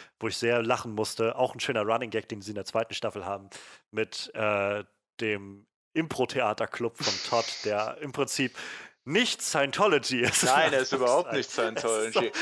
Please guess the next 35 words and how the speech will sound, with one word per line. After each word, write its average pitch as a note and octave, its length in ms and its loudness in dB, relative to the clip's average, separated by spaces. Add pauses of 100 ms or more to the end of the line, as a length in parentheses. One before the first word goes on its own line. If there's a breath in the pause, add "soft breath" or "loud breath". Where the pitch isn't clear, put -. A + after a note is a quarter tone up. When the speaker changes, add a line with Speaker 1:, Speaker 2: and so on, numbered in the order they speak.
(120)
Speaker 2:
Und C#3 120 -2
dieses D3 240 2
Schiff G3+ 300 4
ist E3 140 2
im F#3+ 60 6
Speaker 1:
ich D#3+ 60 2
Speaker 2:
Endeffekt E3+ 440 2
auch E3+ 140 2
keine E3+ 320 2
Scientology-Kirche, C3+ 1040 0
die A#2+ 100 -4
es B2 120 -4
auch A#2+ 160 0
wirklich D#3+ 340 0
in C3+ 100 -4
dem C#3 200 2
Sinne C3+ 240 0
gibt. F#3 340 -2
Nein, D3 320 4
nein, D3 220 4
um B2+ 80 -2
Gottes B2 280 -2
Willen, C#3 280 2
nein, B2+ 220 2
die A2 140 -4
haben A2+ 160 -4
kein D#3+ 220 -2
Schiff, - 280 -2
wo A#2 100 -4
sie A2 100 -10
sowas G#2 300 -8
durchführen. G#2+ 460 -8
<clears throat> - 240 0 (640 loud breath)
Speaker 1:
Also A#3 160 -2 (260)
ich, - 280 -4